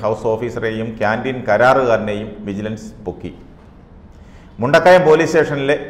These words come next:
എസ് എച്ച് ഒ ശാസ്താംകോട്ട പോരുവഴി വിശാഖം വീട്ടിൽ വി ഷിബുകുമാറാണ് ക്യാൻറ്റീൻ കരാറുകാരൻ മുണ്ടക്കയം വട്ടോത്തുകുന്നേൽ സുദീപ് ജോസിനോടൊപ്പം പിടിയിലായത്. അച്ഛനും മകനും തമ്മിലുള്ള അടിപിടി കേസിൽ നിന്ന് മകനെ ഒഴിവാക്കുന്നതിനായി അരലക്ഷം രൂപയാണ് സ്റ്റേഷൻ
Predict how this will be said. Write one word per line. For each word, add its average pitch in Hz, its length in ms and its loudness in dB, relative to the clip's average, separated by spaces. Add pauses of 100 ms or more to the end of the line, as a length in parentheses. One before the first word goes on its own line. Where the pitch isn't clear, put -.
(100)
എസ് 147 160 0
എച്ച് 139 180 0
ഒ - 40 4 (240)
ശാസ്താംകോട്ട 131 560 0 (120)
പോരുവഴി 123 480 -2
വിശാഖം 131 420 0
വീട്ടിൽ 120 220 -2 (420)
വി 135 120 -2 (100)
ഷിബുകുമാറാണ് 117 760 0 (680)
ക്യാൻറ്റീൻ 139 420 0
കരാറുകാരൻ 131 640 6
മുണ്ടക്കയം 127 480 2 (240)
വട്ടോത്തുകുന്നേൽ 127 800 2 (180)
സുദീപ് 147 400 4
ജോസിനോടൊപ്പം 139 600 2 (120)
പിടിയിലായത്. 104 500 -2 (520)
അച്ഛനും 202 320 2
മകനും 165 300 2
തമ്മിലുള്ള 143 380 0
അടിപിടി 139 300 0 (100)
കേസിൽ 127 320 -2
നിന്ന് 123 200 -6
മകനെ 123 320 -2
ഒഴിവാക്കുന്നതിനായി 117 800 0 (160)
അരലക്ഷം 135 480 0
രൂപയാണ് 110 420 -2
സ്റ്റേഷൻ 104 320 -4